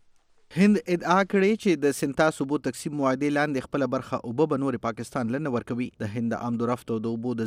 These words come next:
زیرمو وفاقي وزیر نتن ګډکاري په خپل یو ټویټ کې ویلي، مودي سرکار فیصله کړې ده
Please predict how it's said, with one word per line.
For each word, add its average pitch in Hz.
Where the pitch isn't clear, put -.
زیرمو 123
وفاقي 113
وزیر 113
نتن 117
ګډکاري 139
په 127
خپل 123
یو 117
ټویټ 135
کې 120
ویلي، 139
مودي 156
سرکار 165
فیصله 135
کړې 151
ده 143